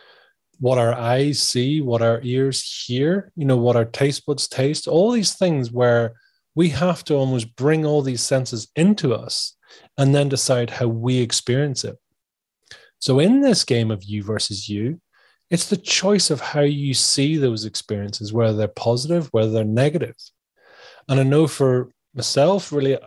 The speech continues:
when we're looking at fire in the belly, and I get to speak to so many amazing people, it's when they realize that they maybe have been through a really hard spot in their life.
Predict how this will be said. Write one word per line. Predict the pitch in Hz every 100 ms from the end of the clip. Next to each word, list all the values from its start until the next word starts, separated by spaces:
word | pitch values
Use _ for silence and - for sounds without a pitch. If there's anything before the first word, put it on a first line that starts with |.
| -
when | 131 156 170
we're | 160 139
looking | 135 135 135
at | 123
fire | - - 123 120
in | 107
the |
belly, | 101 170 214
and | 120 110
I |
get | 104 131 -
to | 113
speak | - 143 139
to | 127
so | - 120
many | 117 110
amazing | 107 110 104 101
people, | 139 208 - - 117 - _ _ - - _ -
it's | 135
when | 135 139 139
they | 131
realize | 120 123 147 156 131 113
that | 113 110 - _ _ _ -
they | 156
maybe | 156 160 147 131
have | 120 -
been | 151 254
through | 254 143
a | 110 107
really | 104
hard | 101 104 101
spot | - 117 104
in | 107
their |
life. | 98 98 - -